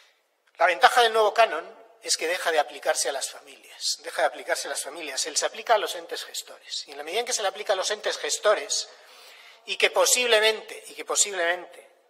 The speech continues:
eh, provocará un incremento de las tarifas del agua, posiblemente, y eso hay que reconocer que sea así. En la medida en que los entes gestores apliquen unas tarifas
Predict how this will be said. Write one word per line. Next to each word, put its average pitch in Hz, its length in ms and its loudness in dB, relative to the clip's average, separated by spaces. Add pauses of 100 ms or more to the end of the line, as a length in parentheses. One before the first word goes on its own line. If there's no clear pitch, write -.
(140)
eh, 139 400 -10 (880)
provocará 151 420 0
un 202 100 0
incremento 175 460 -6
de 151 80 -2
las 147 160 -8
tarifas 165 380 -8
del 135 120 -8
agua, - 380 -4 (640)
posiblemente, 151 760 -10 (100)
y - 80 -12
eso - 180 -6
hay 139 100 -6
que 139 120 -10
reconocer 131 420 -14
que 139 100 -16
sea - 200 -8
así. - 260 -10 (720)
En 185 140 0
la 180 100 6
medida 185 200 2
en 233 80 0
que 226 80 0
los 214 160 0
entes 208 500 -6
gestores - 720 -4 (640)
apliquen 208 460 -2
unas 175 260 0
tarifas - 840 -4